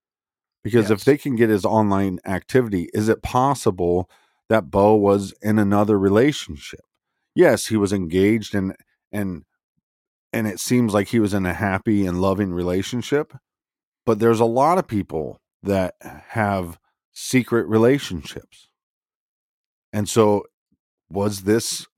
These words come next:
Speaker 1: was this location a location of, of somebody that Bo was friends with or in a, a romantic relationship with?
Speaker 2: Well,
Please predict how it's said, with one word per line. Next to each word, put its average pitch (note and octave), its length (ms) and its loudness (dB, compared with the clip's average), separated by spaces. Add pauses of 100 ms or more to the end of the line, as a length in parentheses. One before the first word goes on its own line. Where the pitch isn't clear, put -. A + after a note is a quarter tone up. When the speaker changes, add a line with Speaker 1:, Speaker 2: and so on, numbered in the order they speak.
(880)
Speaker 1:
was G#2+ 200 4
this A2 240 0
location G#2 1000 0 (480)
a F#2+ 60 -4
location G#2 720 2
of, G2 260 -4
of F#2 200 -8
somebody F#2+ 540 0
that F2 240 -6
Bo F#2+ 180 0
was F#2 180 -2
friends C3+ 380 0
with F2 320 -2 (360)
or G2+ 340 0
in G2 240 -4
a, F2+ 320 -4 (100)
a F2+ 80 -6
romantic G2+ 680 0
relationship D2+ 720 -8
with? - 160 -20 (180)
Speaker 2:
Well, B2+ 380 -4